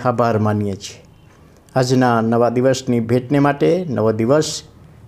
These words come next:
નવું પ્રોમિસ. પ્રભુ, તમે સર્વ રીતે આશીર્વાદિત કરો એ વિનંતી અને પ્રાર્થના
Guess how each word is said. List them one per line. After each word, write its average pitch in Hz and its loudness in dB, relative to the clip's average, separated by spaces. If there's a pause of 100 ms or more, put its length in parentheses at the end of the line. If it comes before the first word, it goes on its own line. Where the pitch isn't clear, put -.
(140)
નવું 135 2
પ્રોમિસ. 170 0 (640)
પ્રભુ, 131 2
તમે 127 2
સર્વ 139 2
રીતે 123 2
આશીર્વાદિત 151 0
કરો 165 2 (520)
એ 98 0
વિનંતી 135 0
અને 135 2
પ્રાર્થના 113 -4